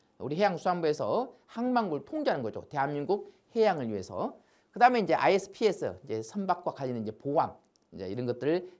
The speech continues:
지켜보자. 자, 그래서 회사 안전 관리로는 그야말로 재미있는 과목 중에 하나입니다.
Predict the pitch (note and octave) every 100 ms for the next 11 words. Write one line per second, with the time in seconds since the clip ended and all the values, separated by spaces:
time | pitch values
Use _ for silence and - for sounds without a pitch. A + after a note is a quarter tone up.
0 | _ - - B2 G#2 A#2+ G2+ - - -
1 | - D3 A#2 G2+ - E3+ D3+ G#3+ G#3 E3+
2 | B2+ D#3 G3+ G3 C#3+ D3 C#3 A#2+ - D3+
3 | D#3 C#3+ C#3+ G#3+ A#3+ - _ - G2+ -
4 | D3 G3+ D#4 B3+ - D3+ D3+ D3 C3 F#3
5 | E3+ A#2+ -